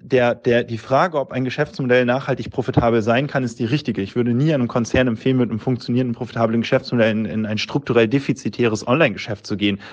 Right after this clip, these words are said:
Macht ja gar keinen Sinn. Da bin ich ja total, ähm, dabei. Aber ich glaube, der Blick auf die Bottomline reicht dafür nicht, um zu, zu hinterfragen, ob etwas strukturell defizitär ist oder vielleicht eher skalenbedingt defizitär.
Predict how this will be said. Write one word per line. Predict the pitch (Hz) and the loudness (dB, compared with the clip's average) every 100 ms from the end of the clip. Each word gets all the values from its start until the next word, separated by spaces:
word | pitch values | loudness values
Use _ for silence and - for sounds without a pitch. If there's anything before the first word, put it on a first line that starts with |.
| - | -4
Macht | 120 - | 0 2
ja | 120 | 4
gar | 117 | 2
keinen | 120 113 104 | 0 -2 -2
Sinn. | 147 127 | 0 0
Da | 95 | 0
bin | 113 | -2
ich | 113 | -4
ja | |
total, | 104 - 117 113 104 - - - - | -8 -4 2 2 0 -10 -20 -10 -2
ähm, | 110 107 107 - - - | 0 0 -2 -8 -20 -4
dabei. | 104 101 139 120 - - - | -2 2 0 0 -6 -16 -6
Aber | 123 139 143 139 - | 0 2 2 0 -2
ich | 123 - | -8 0
glaube, | 127 151 | 2 2
der | 127 113 | 0 -2
Blick | 110 165 - 135 | 0 -2 0 0
auf | 135 - | 0 -2
die | 127 | -4
Bottomline | 110 180 - 117 110 110 123 175 | 0 0 0 -2 0 0 -2 -6
reicht | 113 127 180 - - | 0 2 2 -2 0
dafür | 113 - 113 | 0 0 -4
nicht, | 156 - | -4 -6
um | 127 123 | -6 -6
zu, | - 131 123 | -4 -2 -2
zu | 117 - 127 | -4 -6 -4
hinterfragen, | 123 117 - 131 135 | -2 -2 0 0 0
ob | 123 | -4
etwas | 117 123 - | -4 -4 -4
strukturell | - 156 208 135 120 110 | -2 -2 -2 0 0 0
defizitär | 120 113 - 117 117 120 | -4 -8 -10 -4 0 2
ist | 147 - | 0 -2
oder | 127 127 | 0 0
vielleicht | 135 127 127 117 | 2 0 0 -8
eher | 120 | -8
skalenbedingt | 117 156 160 147 113 107 104 | -4 2 2 2 0 -2 -4
defizitär. | 110 - 98 - - 107 | -6 -8 -10 -10 -10 -12